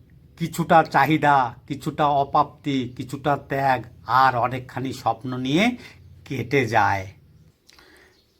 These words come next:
পৃথিবীতে দুজনেই জ্যোতিষী আছেন, মনে কথা বুঝতে পারা মা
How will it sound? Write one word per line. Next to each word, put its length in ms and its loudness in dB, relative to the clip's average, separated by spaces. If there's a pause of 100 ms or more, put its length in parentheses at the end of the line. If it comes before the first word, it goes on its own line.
পৃথিবীতে 640 4 (360)
দুজনেই 520 6
জ্যোতিষী 540 0
আছেন, 460 2 (1000)
মনে 340 4 (100)
কথা 320 4 (1120)
বুঝতে 500 0
পারা 360 0 (540)
মা 340 2